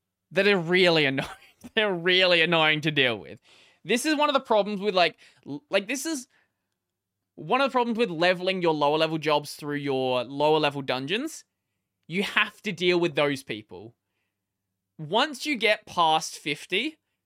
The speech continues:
then you can do, like, your fifty, sixty, seventy, eighty roulettes. You can do your trials. You can do,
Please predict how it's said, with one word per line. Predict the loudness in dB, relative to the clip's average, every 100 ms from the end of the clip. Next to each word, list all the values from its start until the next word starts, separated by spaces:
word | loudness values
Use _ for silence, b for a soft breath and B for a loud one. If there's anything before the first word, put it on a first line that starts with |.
| _
then | -4 0 0 0
you | -2
can | -2 -2
do, | 0 2 2
like, | 2 2 0
your | -2 0 -2
fifty, | -4 -8 -8 -6 -10
sixty, | -4 -4 -4 -6
seventy, | -2 -2 0 0
eighty | 0 0
roulettes. | 0 2 2 0 -8
You |
can | -6
do | -4
your | -6
trials. | -10 -4 0 2 2 -2 -6
You | -8
can | -8
do, | -8